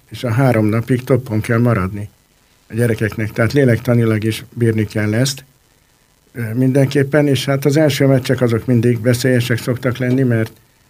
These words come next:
ö, izgulnak a gyerekek, és akkor az első két tévesztés után már nagyon nehezen tudnak visszatérni. Tehát én úgy gondolom, hogy a fizikai felkészítést mi meg tudjuk oldani, a lelki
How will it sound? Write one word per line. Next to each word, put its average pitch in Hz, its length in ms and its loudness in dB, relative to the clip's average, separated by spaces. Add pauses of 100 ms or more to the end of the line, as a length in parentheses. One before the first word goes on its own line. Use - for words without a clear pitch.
(360)
ö, 110 40 -8 (240)
izgulnak 120 540 2
a 120 40 -4
gyerekek, 123 600 -2 (360)
és - 160 -12
akkor 127 420 -4
az 117 140 -6
első 123 460 0 (800)
két 120 340 0 (160)
tévesztés 123 560 0
után 120 300 -2
már 110 180 0
nagyon 113 300 0
nehezen 107 400 -2
tudnak 107 420 -6 (220)
visszatérni. 120 840 0 (1200)
Tehát 147 260 2
én 165 120 6
úgy 160 100 6
gondolom, 131 380 4
hogy 123 160 6
a 120 200 2
fizikai 143 440 4
felkészítést 123 800 0
mi 123 80 0
meg 120 180 2
tudjuk 156 340 0
oldani, 127 460 4
a 117 80 -4
lelki 127 600 2